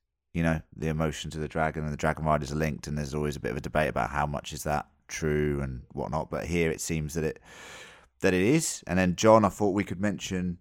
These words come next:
um, and it's interesting that Lucy said about the, um, fetus there and stuff like that, because in the book,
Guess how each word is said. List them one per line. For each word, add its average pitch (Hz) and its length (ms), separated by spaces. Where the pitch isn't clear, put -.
um, 76 520
and 87 120
it's - 140
interesting 95 500
that 76 120
Lucy 85 460
said - 600
about - 400
the, 76 340
um, 69 360
fetus - 480
there 78 320
and 76 260
stuff - 320
like 69 80
that, 78 220
because 85 300
in 85 120
the 78 60
book, 90 680